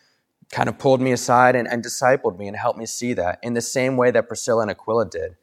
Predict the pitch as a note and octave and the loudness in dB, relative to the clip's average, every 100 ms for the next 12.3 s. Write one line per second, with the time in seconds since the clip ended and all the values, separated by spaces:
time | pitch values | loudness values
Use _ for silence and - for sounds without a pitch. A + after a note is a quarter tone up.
0 | _ _ _ _ _ _ - C#3 F3 A3 | _ _ _ _ _ _ -2 2 4 4
1 | - F3 F3 F3 C3+ A2+ - _ _ _ | 2 -2 0 2 2 0 -10 _ _ _
2 | _ _ _ - E3+ F3 D#3 D#3 A#2+ - | _ _ _ -8 0 2 2 -2 -6 -2
3 | A2+ A#2 C3 B2 A#2 G#2+ G#2 G#2+ G#2+ G#2 | 2 4 2 0 -2 -2 0 2 2 2
4 | G#2+ G#2 G2+ G2 A#2 C3 A#2+ A2 G#2 G2+ | 2 -4 -6 -6 -6 -4 -2 -2 0 0
5 | G2 G2+ F#2 _ _ A2+ A2 - A#2 C3 | 2 2 0 _ _ -4 -4 -2 -2 0
6 | B2 G#2+ G2+ G2 G2 - B2 B2 G#2+ D#2+ | 0 0 0 2 0 -2 -2 0 0 0
7 | A2 A#2+ A2 G2 - _ _ A2 - C3 | 2 4 4 0 -6 _ _ -6 2 2
8 | G#2 G#2+ G#2+ - - B2 A#2+ A#2 F2+ G2 | 2 0 0 -2 -6 2 4 4 0 -4
9 | G2 F#2 F#2+ F#2+ F#2 - - F#2+ F2+ E2+ | -6 -6 -6 -4 -6 -10 -8 -4 -2 -4
10 | - _ _ _ _ _ - C3 C#3 C#3 | -8 _ _ _ _ _ 2 4 6 8
11 | C3+ C3+ B2 C3 B2 B2 - A#2+ A#2+ A#2 | 8 6 2 0 0 -2 -2 2 4 4
12 | B2 A2 | -2 -8